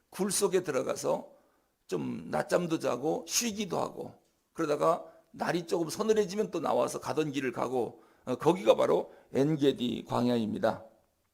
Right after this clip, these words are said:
사울 왕의 추격을 피해서 엔게디로 숨-, 도망온,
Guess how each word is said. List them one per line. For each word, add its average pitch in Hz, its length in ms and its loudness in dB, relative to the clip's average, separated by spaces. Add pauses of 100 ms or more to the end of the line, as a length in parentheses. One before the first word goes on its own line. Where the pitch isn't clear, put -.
(1300)
사울 208 320 8
왕의 196 260 8
추격을 185 400 2
피해서 156 720 -2
엔게디로 165 600 2
숨-, - 380 -8
도망온, 147 720 0